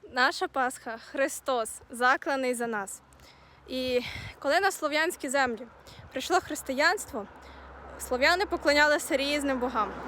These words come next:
Але ніхто не хотів поклонятися лише одному Богу Христу. Тому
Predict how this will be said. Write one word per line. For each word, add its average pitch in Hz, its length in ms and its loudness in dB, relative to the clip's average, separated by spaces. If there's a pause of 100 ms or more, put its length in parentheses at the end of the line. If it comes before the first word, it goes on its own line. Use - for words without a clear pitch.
(460)
Але 285 200 4
ніхто 330 360 4
не 403 120 2
хотів 330 320 -2
поклонятися 294 720 4
лише 262 320 4
одному 254 400 2
Богу 269 320 4
Христу. 240 480 -6 (720)
Тому 370 380 4